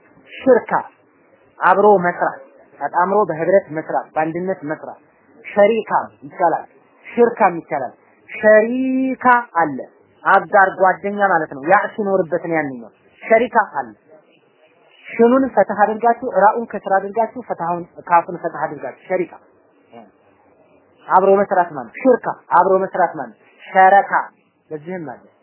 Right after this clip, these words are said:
ሽርካ ቢወዝኒ ኒዕማ ሸሪካ ሸሪካ ሽርካ ሸረካ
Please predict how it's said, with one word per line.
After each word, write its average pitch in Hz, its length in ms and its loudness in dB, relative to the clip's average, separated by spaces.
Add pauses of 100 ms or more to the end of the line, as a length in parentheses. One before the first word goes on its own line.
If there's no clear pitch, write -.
(160)
ሽርካ 269 340 0 (180)
ቢወዝኒ 170 460 -8 (160)
ኒዕማ 175 380 -8 (760)
ሸሪካ 220 400 2 (3000)
ሸሪካ 196 400 2 (560)
ሽርካ 208 280 2 (500)
ሸረካ 160 360 -2